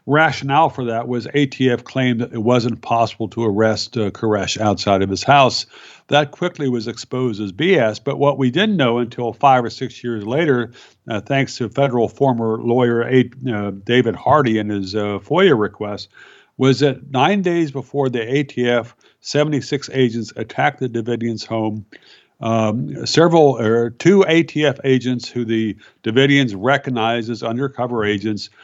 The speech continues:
knocked on the Davidians' door and asked David Koresh if he wanted to go target shooting with them. Uh, so David Koresh, another guy, joined them, and the four of them went out plinking,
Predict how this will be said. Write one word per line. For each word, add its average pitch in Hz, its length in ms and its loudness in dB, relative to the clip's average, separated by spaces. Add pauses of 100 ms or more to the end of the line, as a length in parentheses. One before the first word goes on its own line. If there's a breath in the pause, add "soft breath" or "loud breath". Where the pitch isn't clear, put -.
(240 soft breath)
knocked 143 340 2
on 160 140 -2
the 170 100 -4
Davidians' 139 640 -2
door 110 500 0
and 104 120 -8
asked 135 380 -2
David 127 340 -2
Koresh 120 400 -2
if 120 60 -8
he 117 80 2
wanted 120 240 2
to 120 60 -2
go 127 160 2
target 170 440 2
shooting 107 320 -4
with 95 140 -10
them. 80 240 -18 (480 soft breath)
Uh, 110 220 -4
so 113 160 -6
David 139 340 4
Koresh, 131 420 0
another 123 280 -2
guy, 127 240 2
joined 123 340 -2
them, 160 160 -6
and 120 80 -6
the 107 100 -4
four 131 280 2
of 123 60 0
them 123 220 -2
went 127 200 0
out 131 220 2
plinking, 147 560 -6